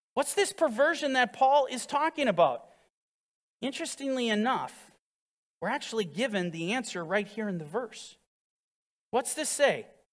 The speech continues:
I'll highlight it. "There are some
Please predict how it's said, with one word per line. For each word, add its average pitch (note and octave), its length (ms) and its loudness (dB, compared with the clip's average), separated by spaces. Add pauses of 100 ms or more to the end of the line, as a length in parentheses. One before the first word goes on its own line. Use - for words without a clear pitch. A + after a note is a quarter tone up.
(140)
I'll F#3 140 0
highlight G3 420 4
it. A2+ 140 -10 (2000)
"There G3 240 4
are G#3+ 140 2
some G3 840 -2